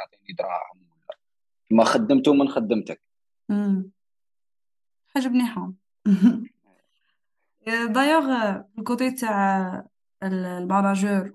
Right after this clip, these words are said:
Speaker 2: وال-، والماناجمنت تاع صناعة المحتوى، وش هي
Speaker 1: آه.
Speaker 2: الطريقة اللي استعملتها بحيث انك تنظم وح-، وقتك تواجه اقل اضرار،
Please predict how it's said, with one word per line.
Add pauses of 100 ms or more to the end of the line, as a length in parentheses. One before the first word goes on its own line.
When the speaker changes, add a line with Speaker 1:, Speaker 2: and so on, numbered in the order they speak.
Speaker 2:
وال-، (320)
والماناجمنت (180)
تاع
صناعة
المحتوى، (440)
وش
هي
Speaker 1:
آه. (340)
Speaker 2:
الطريقة
اللي
استعملتها
بحيث
انك (480)
تنظم
وح-، (180)
وقتك (440)
تواجه
اقل
اضرار،